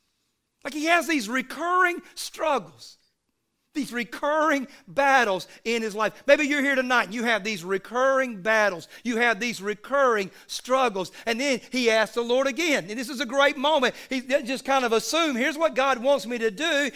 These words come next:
He asked the Lord again, "Lord, shall I go up as I did before and attack them and defeat them?" And he says, "No, no, no, you wait for me." And he said, "When you hear what sounds like soldiers marching in the tops of the trees."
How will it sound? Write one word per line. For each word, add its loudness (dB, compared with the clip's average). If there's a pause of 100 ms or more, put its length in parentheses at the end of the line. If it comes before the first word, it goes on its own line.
(120)
He 0
asked 4
the -6
Lord 0
again, 2 (180)
"Lord, 4
shall 4
I 6
go 2
up 0
as 2
I 2
did -2
before 4 (160)
and 0
attack 2
them 2
and -4
defeat -4
them?" -2 (200)
And -4
he -8
says, -2
"No, -2
no, -2
no, 2
you -6
wait 0
for -8
me." -12 (1200)
And -8
he -8
said, -6
"When -10
you -10
hear -8
what -10
sounds -12
like -10
soldiers -12
marching -12
in -16
the -20
tops -16
of -18
the -20
trees." -20